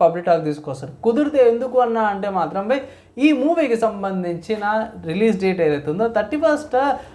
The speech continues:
అక్టోబర్కి సాయంత్రం రోజు, ఆ, ప్రీమియర్ షోస్ పడుతున్నాయి. నెక్స్ట్ డే కుదురుతుందా కుదరదా తెలియదు. Maybe ఒకటి రెండు వీడియోస్ వస్తే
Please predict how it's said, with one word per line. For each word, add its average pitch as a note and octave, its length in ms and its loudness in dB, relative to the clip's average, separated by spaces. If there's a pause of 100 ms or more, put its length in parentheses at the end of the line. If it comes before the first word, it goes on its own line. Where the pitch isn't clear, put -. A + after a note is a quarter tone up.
(120)
అక్టోబర్కి C4 920 0 (240)
సాయంత్రం A3+ 560 2
రోజు, G3+ 520 -2 (180)
ఆ, E3 280 6 (140)
ప్రీమియర్ D4 420 0
షోస్ E3 300 -4
పడుతున్నాయి. C3+ 480 -6 (920)
నెక్స్ట్ D3 260 -2
డే F#3 240 0
కుదురుతుందా D#3 480 0
కుదరదా D3+ 360 0
తెలియదు. D3 440 -2 (680)
Maybe A3 220 4
ఒకటి F#3 260 -2
రెండు F3+ 180 0
వీడియోస్ D#3 300 0
వస్తే F#3+ 360 -8